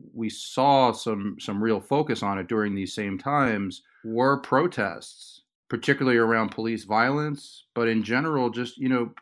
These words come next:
protests of people who were saying enough is enough as it relates to the treatment of people of color in our society.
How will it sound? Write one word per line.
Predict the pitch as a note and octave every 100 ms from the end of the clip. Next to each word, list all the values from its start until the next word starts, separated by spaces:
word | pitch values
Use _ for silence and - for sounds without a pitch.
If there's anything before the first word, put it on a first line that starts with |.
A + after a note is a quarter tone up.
| _
protests | - - C#3 C#3+ C3+ B2 -
of | A2
people | - A#2+ A#2+
who | A#2+
were | A2
saying | - A#2 A2+
enough | A2 A2+ A2+
is | G#2+
enough | G#2+ B2 C3 A2
as | G#2+
it | A2
relates | A2 A2 G#2+ G#2+
to | - A#2 G#2+ G#2 G#2 - - -
the | A#2
treatment | - C3 A#2+ A2+
of | G#2+
people | - A#2+ A2+ G#2
of | G2+
color | D3 F#3 A#2+ G2+ G2+
in | G2+
our | G#2 G2+
society. | - - B2+ C#3 B2+ F#2+ F#2+ -